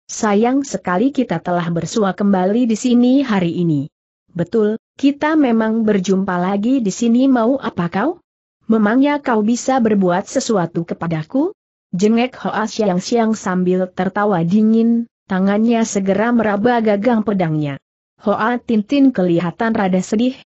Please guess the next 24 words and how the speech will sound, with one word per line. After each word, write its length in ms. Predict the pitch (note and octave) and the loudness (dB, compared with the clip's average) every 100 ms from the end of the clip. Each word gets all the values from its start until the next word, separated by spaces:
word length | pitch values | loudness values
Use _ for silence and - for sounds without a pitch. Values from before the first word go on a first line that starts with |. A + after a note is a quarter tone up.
| - | -4
ia 320 | A#3+ A#3 A3 A3 | 0 2 0 -2
menghela 560 | G3 F#3 G#3+ G#3+ G#3 | -2 -2 0 0 0
napas 480 | G#3+ A3 B3+ D4 D4 | -2 -4 -2 -4 -4
panjang. 560 | E3 D#3+ D#3+ D3 C3+ D3 _ _ _ - | -4 -2 -2 -4 -6 -12 _ _ _ -4
"Aaai, 800 | G#3+ G#3+ G3+ - G#3+ A#3+ C#4+ _ _ | -4 -4 -6 -4 -2 -2 -4 _ _
Cici, 400 | - B3+ - C#4 | -4 -4 0 0
benarkah 560 | A3 A#3 B3 B3 C#4+ - | 2 0 0 -2 -4 -2
kau 240 | A#3 B3 | 0 0
berharap 400 | A3+ G#3 F3 F3+ G#3 | 0 -2 -2 -2 -4
aku 320 | G3+ C#4+ D4+ | -4 -2 0
melakukan 640 | C#4+ A3+ A3 G3+ A#3 B3 B3 | 0 0 0 -2 0 -2 0
pembersihan 720 | A#3 G3 F#3 G3+ G#3 G#3+ A3+ | 0 0 -2 -4 -2 -2 -2
atas 400 | A3 F#3+ F#3 - | -6 -6 -6 -4
pergaulan 640 | F#3+ F#3+ F#3 F3+ F3 F#3 | -2 2 2 2 0 0
dari 240 | F3 E3 E3 | 0 -2 -2
anasir 520 | F#3 F#3+ F3+ - G#3+ | -2 -2 -2 -2 -4
jahat?" 400 | G3+ G3+ G3+ D4 - _ _ _ _ | -2 -2 -2 -4 -6 _ _ _ _
Hoa 320 | - G3+ G#3+ B3 | -4 -2 -2 -2
Siang 360 | - G3+ F3+ | -2 0 -2
Siang 320 | - A3 G3+ | -2 0 2
menjengek 480 | G3 G3+ G3+ G3+ G#3 | 2 2 0 -2 -4
semakin 480 | - G3+ F3+ E3+ F3 | -6 -4 -4 -2 -4
sinis. 720 | E3+ G#3+ G3+ F3+ D#3+ - - _ _ _ _ - | -2 -2 0 0 -2 -10 -18 _ _ _ _ -4
"Huuuh, 440 | D4 C#4 B3 | -2 0 0